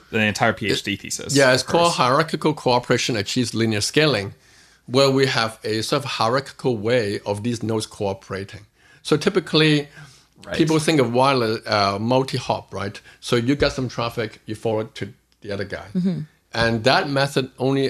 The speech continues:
Speaker 2: achieves so-called square root of n scaling.
Speaker 1: Mm-hmm.
Speaker 2: Square root
Speaker 1: Mm-hmm.
Speaker 2: of n
Speaker 1: Mm-hmm.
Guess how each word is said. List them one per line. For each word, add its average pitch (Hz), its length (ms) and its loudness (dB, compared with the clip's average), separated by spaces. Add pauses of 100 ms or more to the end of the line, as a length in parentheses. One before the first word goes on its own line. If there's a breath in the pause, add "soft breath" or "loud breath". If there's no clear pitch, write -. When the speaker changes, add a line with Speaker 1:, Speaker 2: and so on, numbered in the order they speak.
Speaker 2:
achieves 110 640 -2 (200 soft breath)
so-called 120 560 0
square 123 460 2
root 123 240 2
of 113 220 -2
n 98 180 -4
scaling. 143 480 2
Speaker 1:
Mm-hmm. - 240 -4
Speaker 2:
Square 113 40 4
root 120 160 6
Speaker 1:
Mm-hmm. 113 80 2
Speaker 2:
of 95 80 -2
n 101 80 0
Speaker 1:
Mm-hmm. 98 40 -2